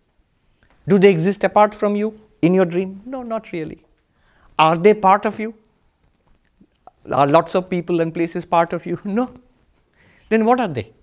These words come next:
So in the same way, this world, the, what that we experience, is paradoxical. In fact, modern science also,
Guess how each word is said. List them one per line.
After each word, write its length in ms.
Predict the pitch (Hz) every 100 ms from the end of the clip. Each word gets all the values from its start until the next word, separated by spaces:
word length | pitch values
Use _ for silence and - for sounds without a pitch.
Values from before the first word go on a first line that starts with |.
| - _ _ _ _ _ _ _ _ _ _ _ _ _ _ _
So 120 | 208
in 140 | 208
the 100 | 190
same 320 | 185 240 269 185
way, 320 | 143 156 - _ _ _ _ -
this 380 | 123 175 254 -
world, 420 | 143 165 147 117 -
the, 160 | 127 127
what 200 | 151 143
that 160 | 147
we 80 | 156
experience, 680 | 143 - 165 143 113 117 - -
is 180 | 143 123
paradoxical. 800 | - 110 117 107 - - - 139 _ _ _ _ _ _ _ _ _ _ _ _ _ _
In 180 | 139 135
fact, 440 | 120 185 139 - - _ _ _ _ _ _ _ _ _ _ -
modern 380 | 123 175 202 180
science 520 | - 143 180 165 -
also, 320 | 98 -